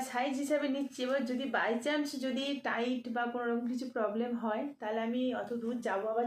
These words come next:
চেঞ্জ করতে একটা প্যান্টের জন্য, বা মেয়েরটা যদি বা ঠিক হয়, আমারটা যদি হয়, প্রবলেম যদি হয়। তো এমনি কিছু হতো না, যেরকম এই প্যান্টটা দুটো কিনলাম, আমার একটা, আহ, তোমার, উম, ছোটো হচ্ছে বলে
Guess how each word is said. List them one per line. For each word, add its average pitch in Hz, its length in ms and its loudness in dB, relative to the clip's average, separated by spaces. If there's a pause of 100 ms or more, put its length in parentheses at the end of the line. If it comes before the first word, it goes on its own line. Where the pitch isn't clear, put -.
চেঞ্জ 233 200 2 (140)
করতে 254 340 -2 (540)
একটা 220 300 -4
প্যান্টের 220 360 -4
জন্য, 233 240 0 (120)
বা 202 160 0
মেয়েরটা 208 320 -6 (100)
যদি 214 200 -2
বা 214 60 0 (100)
ঠিক 226 180 -6
হয়, 214 160 -2
আমারটা 196 280 -6
যদি 208 200 -2
হয়, 226 160 -2 (640)
প্রবলেম 233 320 2 (120)
যদি 233 140 0 (100)
হয়। 254 180 2 (200)
তো 240 100 0 (560)
এমনি 302 260 2
কিছু 339 240 0
হতো 311 240 2
না, 294 60 4 (240)
যেরকম 269 300 2 (100)
এই 254 120 2
প্যান্টটা 254 340 2
দুটো 247 200 -2
কিনলাম, 262 280 2 (100)
আমার 226 160 0
একটা, 233 300 -2 (480)
আহ, 226 160 -2
তোমার, 208 260 0 (120)
উম, 196 360 -8 (140)
ছোটো 254 260 0
হচ্ছে 240 260 0
বলে 254 140 2